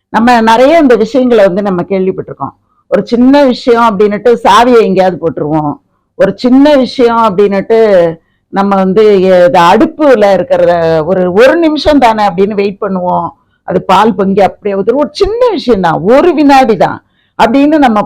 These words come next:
பண்றதுல நிறைய ஏமாந்து போயிருவோம். அஹ் விவேகானந்தர் கூட வெளிநாட்டுக்கு போறேன் அப்படின்னு சொல்லும்போது அவங்க அம்மா வந்து, "கத்தி எடுத்துட்டு வா" அப்படின்னு சொன்னாங்க. அப்போ அவர் வந்து கத்தியை வந்து ஷார்ப்பா இருக்கிற அந்த கூரிய பகுதியை வந்து அவங்க அம்மா கிட்ட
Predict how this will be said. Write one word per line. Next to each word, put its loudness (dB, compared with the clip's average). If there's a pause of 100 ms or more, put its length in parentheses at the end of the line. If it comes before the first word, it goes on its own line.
பண்றதுல 2
நிறைய 0
ஏமாந்து -2
போயிருவோம். -2 (460)
அஹ் -2
விவேகானந்தர் 2
கூட 4
வெளிநாட்டுக்கு 2
போறேன் 0
அப்படின்னு -2
சொல்லும்போது 0
அவங்க 0
அம்மா -2
வந்து, 0 (240)
"கத்தி -4
எடுத்துட்டு 0
வா" 2
அப்படின்னு -2
சொன்னாங்க. 0 (320)
அப்போ -2
அவர் 2
வந்து 0
கத்தியை 0
வந்து 2 (160)
ஷார்ப்பா 2
இருக்கிற 0
அந்த 0
கூரிய 0
பகுதியை -2
வந்து -2
அவங்க 0
அம்மா 0
கிட்ட -4